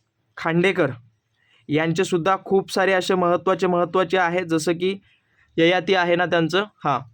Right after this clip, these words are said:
हे सुद्धा लक्षात ठेवा. आणि तुम्हाला सांगतो सगळीकडे कॉमनच असतं,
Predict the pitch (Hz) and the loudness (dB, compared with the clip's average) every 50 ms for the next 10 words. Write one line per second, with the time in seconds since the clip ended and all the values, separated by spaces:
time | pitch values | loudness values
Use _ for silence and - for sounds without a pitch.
0 | - 156 160 160 170 160 156 180 180 175 170 170 - 180 175 165 - 160 151 165 | -6 -6 -4 -2 -4 -2 0 0 0 0 0 -2 -2 -4 -2 -2 0 0 0 0
1 | 190 208 _ _ _ - 180 208 226 - 233 233 254 247 247 233 247 233 220 220 | -2 -4 _ _ _ -6 -4 -2 -2 0 0 2 2 2 2 0 0 0 0 0
2 | 247 233 247 214 220 226 233 226 226 233 226 - 220 208 208 214 220 233 226 214 | -2 0 0 0 2 2 2 2 2 0 0 0 0 0 0 0 0 0 0 0
3 | 202 180 - - 226 | -2 -4 -2 -2 -4